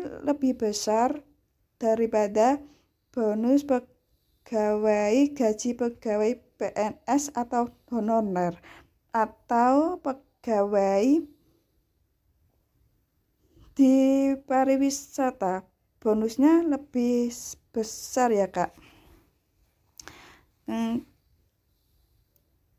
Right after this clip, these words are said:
kalau saya amatin, bonus ini setara sama pegawai yang ada di lu-, luar negeri yang jadi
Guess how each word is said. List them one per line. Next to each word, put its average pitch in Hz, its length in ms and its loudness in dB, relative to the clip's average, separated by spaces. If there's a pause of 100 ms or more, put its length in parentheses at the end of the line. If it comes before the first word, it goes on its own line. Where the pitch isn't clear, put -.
(180)
kalau 277 560 4
saya 285 400 2 (240)
amatin, 240 720 -2 (160)
bonus 233 400 0
ini 262 400 4
setara 262 960 0
sama 247 560 -2
pegawai 202 1600 -2 (960)
yang 269 480 4
ada 240 400 2
di 254 720 2 (160)
lu-, 240 240 -4
luar 240 400 2
negeri 226 480 -4
yang 233 240 -2
jadi 220 400 -2